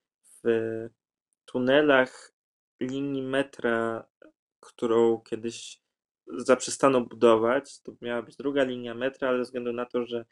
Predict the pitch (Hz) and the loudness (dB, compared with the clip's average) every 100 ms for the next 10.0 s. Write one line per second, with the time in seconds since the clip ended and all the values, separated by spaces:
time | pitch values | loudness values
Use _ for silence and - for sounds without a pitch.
0 | _ _ _ 123 123 120 117 123 131 120 | _ _ _ 0 4 2 0 -6 -6 -6
1 | 117 - - - 60 - - - - - | -10 -20 -14 -10 -8 -8 -10 -10 -8 -6
2 | 117 123 123 127 127 123 123 123 131 127 | -2 6 6 10 8 6 -2 0 2 0
3 | - 120 120 123 120 131 127 110 - 113 | -2 -6 -6 -4 -2 -2 -4 -6 -12 -14
4 | 113 123 135 _ _ _ 123 120 - 127 | -12 -14 -16 _ _ _ -6 -6 2 2
5 | 123 120 123 - - 120 - 127 131 - | 4 0 -6 -12 -14 -12 -4 -4 -4 -8
6 | 123 117 120 123 120 117 120 - - 117 | -8 -6 -6 -4 -4 -2 -4 -4 -10 -12
7 | 113 117 127 135 127 120 _ _ _ - | -4 -4 -4 -4 -4 -6 _ _ _ -10
8 | 113 113 113 113 113 113 117 117 - - | -2 0 2 2 0 0 -2 -6 -10 -6
9 | 120 120 123 123 120 117 113 - - - | 0 0 2 2 0 -4 -6 -10 -14 -18